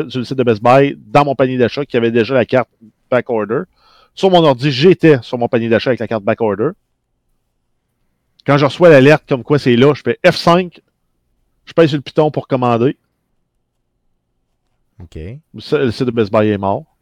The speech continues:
Speaker 2: Y a, y a, y a, y a qui se
Speaker 1: Quand
Speaker 2: pose
Speaker 1: j'ai
Speaker 2: des
Speaker 1: fini par réussir à, à, à, à, à les confirmer ma carte de crédit, m'a dit, « Ah, l'item dans votre panier d'achat n'est plus en stock. »
Speaker 2: Aïe, aïe, ça a pris comme une seconde, puis c'était réglé,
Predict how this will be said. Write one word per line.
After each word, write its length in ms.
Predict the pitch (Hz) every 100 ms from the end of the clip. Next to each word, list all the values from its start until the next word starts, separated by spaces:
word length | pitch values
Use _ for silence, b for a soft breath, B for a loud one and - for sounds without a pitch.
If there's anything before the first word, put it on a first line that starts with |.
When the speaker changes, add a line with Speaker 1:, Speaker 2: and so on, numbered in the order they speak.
| -
Speaker 2:
Y 80 | 87
a, 40 |
y 100 | 78
a, 20 |
y 100 | 82
a, 40 | 82 80
y 100 | 80
a 60 |
qui 120 | 78 -
se 60 |
Speaker 1:
Quand 120 | - 143
Speaker 2:
pose 80 |
Speaker 1:
j'ai 80 | 139
Speaker 2:
des 40 | 143
Speaker 1:
fini 340 | - 151 170
par 240 | 170 147 127
réussir 460 | 143 131 170 165
à, 300 | 139 131 135
à, 240 | 139 113 113
à, 340 | 113 127 117
à, 320 | 117 120 113 110
à 40 |
les 200 | 110 123
confirmer 720 | - 135 - 120 120 135 147 _ _ _ _ _ -
ma 100 | 98
carte 160 | 123
de 60 | 131
crédit, 380 | 127 131 143 185 _
m'a 80 | 98
dit, « 120 | 101 -
Ah, 200 | 175 214 _ -
l'item 320 | 127 175 175
dans 100 | 170
votre 160 | 156 170
panier 200 | 160 160
d'achat 320 | 160 - 196
n'est 140 | 175
plus 200 | 139 214
en 100 | 214
stock. » 200 | 202 - _ _
Speaker 2:
Aïe, 280 | 82 78 76
aïe, 120 | 78
ça 140 | 76 80
a 40 |
pris 180 | - 80
comme 180 | 87 87
une 180 | - 95
seconde, 500 | - 95 87 92 95
puis 80 | 82
c'était 160 | - 80
réglé, 320 | 80 80